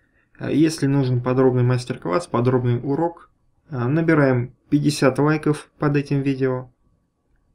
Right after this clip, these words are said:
и я приступлю к, э,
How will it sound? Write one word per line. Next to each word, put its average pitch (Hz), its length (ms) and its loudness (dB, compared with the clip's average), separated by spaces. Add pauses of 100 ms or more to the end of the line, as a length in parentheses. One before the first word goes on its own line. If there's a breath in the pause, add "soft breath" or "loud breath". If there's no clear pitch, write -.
(260)
и 185 120 -4
я 165 340 2
приступлю 139 840 -4
к, - 280 -20
э, 113 380 -10